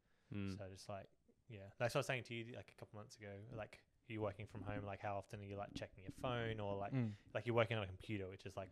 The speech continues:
Speaker 2: a bit, huge distraction, or can be.
Speaker 3: Mm.
Speaker 2: So, like, how often do you get distracted? But I think you're, like, a lot better than I
Speaker 1: But isn't
Speaker 2: am.
Speaker 1: that why you got the
Speaker 3: Yeah.
Speaker 1: laptop? Like, as in why you got a separate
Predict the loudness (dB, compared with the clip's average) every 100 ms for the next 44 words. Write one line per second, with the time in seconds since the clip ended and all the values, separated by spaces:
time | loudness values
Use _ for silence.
0 | -10 -8 -8 -8 0 0 0 -4 -4 -4
1 | -6 -10 -8 -8 -6 -8 -10 -12 0 2
2 | 2 -2 _ _ -12 -6 -6 -6 -8 -8
3 | -8 -8 -10 -6 -6 -6 -4 -4 -6 -6
4 | -6 -6 -16 _ _ -20 _ -2 0 0
5 | 0 2 0 -2 -4 -4 -2 -4 -4 -4
6 | 0 2 4 6 6 8 6 6 6 4
7 | 2 -2 -4 -20 -18 6 8 8 4 -2
8 | 4 6 6 10 10 10 8 6 6 6
9 | 6 6 6